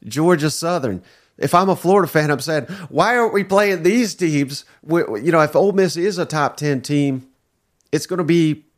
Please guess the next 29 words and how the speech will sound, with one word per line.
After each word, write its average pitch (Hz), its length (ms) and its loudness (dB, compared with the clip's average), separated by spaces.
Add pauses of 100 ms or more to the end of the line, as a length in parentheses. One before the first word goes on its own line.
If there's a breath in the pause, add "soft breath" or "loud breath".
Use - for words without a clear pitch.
uh, 71 280 -8
not 185 300 0
because 156 300 0
of 143 80 -4
who 151 100 0
they're 120 160 0
playing 135 340 0
non-conference, 135 640 -2
but 127 180 -4
it, - 180 -8
but 131 120 -2
it's 120 100 -4
certainly 139 380 -2
not 143 180 0
gonna 107 160 -2
hurt 160 300 2
them 104 240 -2 (140)
because 131 260 -2
of, 135 160 -6
you 127 160 -8
gotta 147 180 0
go 147 120 0
through 151 180 0
the 135 200 2
S 151 200 -2
E 143 100 -6
C 131 220 -8
gauntlet. 143 440 -2
So 139 340 -4